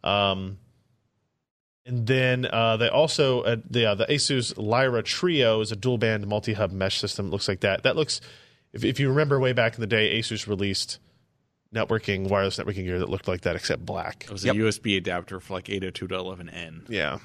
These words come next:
Speaker 1: yeah.
Speaker 2: Really good. Like, that antenna design was
Speaker 3: And then
Speaker 2: actually
Speaker 3: I think they
Speaker 2: good.
Speaker 3: said, they said that those will also come in black if you want 'em.
Speaker 1: I don't
Speaker 3: They
Speaker 1: remember
Speaker 3: just
Speaker 1: them
Speaker 3: didn't
Speaker 1: saying
Speaker 2: No,
Speaker 1: that.
Speaker 2: they did.
Speaker 3: I, I,
Speaker 1: Did they?
Speaker 3: I asked
Speaker 2: Yeah,
Speaker 3: them.
Speaker 2: they did.
Speaker 3: Yeah, they just didn't have, they weren't showing them, but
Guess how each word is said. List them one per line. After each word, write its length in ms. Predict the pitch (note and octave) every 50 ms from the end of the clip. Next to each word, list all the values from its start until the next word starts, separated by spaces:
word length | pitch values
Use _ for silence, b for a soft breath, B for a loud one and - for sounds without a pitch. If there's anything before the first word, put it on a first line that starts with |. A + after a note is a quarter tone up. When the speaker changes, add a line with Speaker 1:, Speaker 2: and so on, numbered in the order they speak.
| - _ -
Speaker 1:
yeah. 180 | - - D#2 -
Speaker 2:
Really 160 | D4 C#4+ G#3+
good. 300 | - D#3 G#3 D#3+ G2 - - - _ -
Like, 160 | A2 A2 G#2+ -
that 240 | C#3 C3+ B2+ - -
antenna 380 | B2+ B2 A#2+ - - F3+ F#3 C#3
design 500 | A2 G#2 G2+ G2+ G2+ G2 F#2+ F#2+ F#2 F#2
was 100 | F#2 F#2+
Speaker 3:
And 100 | - D#3
then 120 | F3 F3 E3+
Speaker 2:
actually 280 | C#3 A2+ G#2 G2 F#2+ -
Speaker 3:
I 40 |
think 180 | - D4+ - - _ _ _
they 200 | - - G3 G3 E3+
Speaker 2:
good. 100 | - A3
Speaker 3:
said, 320 | A3 G#3+ G3 E3+ E3+ - - -
they 140 | E3 E3
said 240 | D3 - G#3 G#3+ F3+
that 200 | E3+ D#3+ D3 -
those 320 | - D3+ D#3 D#3 D3 C#3+ C#3+
will 120 | C#3 C#3
also 280 | C#3 C#3 C#3 - D3 C#3
come 140 | - C3+
in 100 | C3+ B2+
black 280 | A2+ A#2 B2 B2+ B2+ -
if 80 | A2+ -
you 80 | A2 G2
want 200 | G2 A2 A2 A2+
'em. 120 | A2 A2+ - - _ _ _ _ _ _ _ _ _ _ _ _ _ - -
Speaker 1:
I 60 | F3+
don't 100 | G#3 A#3
Speaker 3:
They 60 | - G3+
Speaker 1:
remember 20 |
Speaker 3:
just 140 | G3 F3 C#3+
Speaker 1:
them 0 |
Speaker 3:
didn't 140 | C#3+ C3 C3
Speaker 1:
saying 180 | B2 A2+ G#2 -
Speaker 2:
No, 80 | F3
Speaker 1:
that. 160 | - F3+ E3
Speaker 2:
they 120 | - C#3+ A#2+
did. 100 | F#2+ F2 -
Speaker 3:
I, 140 | B2+ C3+ A2+
I, 40 | C3
Speaker 1:
Did 120 | C#3 C#3
they? 100 | - - -
Speaker 3:
I 100 | A2 A2 A2+
asked 100 | G#2 F#2+
Speaker 2:
Yeah, 80 | F#2 F2+
Speaker 3:
them. 120 | F2 F2+
Speaker 2:
they 80 | F2+ F#2
did. 80 | F#2 G#2
Speaker 3:
Yeah, 260 | F#2+ F2+ F2+ F#2 F#2 - _
they 60 | - C3+
just 120 | C#3+ C3+
didn't 160 | E3 C#3+ C3+
have, 220 | C3 C3 A#2+ G2+ -
they 80 | C3
weren't 200 | A#2+ A2 G#2 F#2+ -
showing 260 | - F#2 E2 E2+ E2+
them, 160 | E2+ D#2+ F2+ F#2+ - -
but 140 | G2+ F2+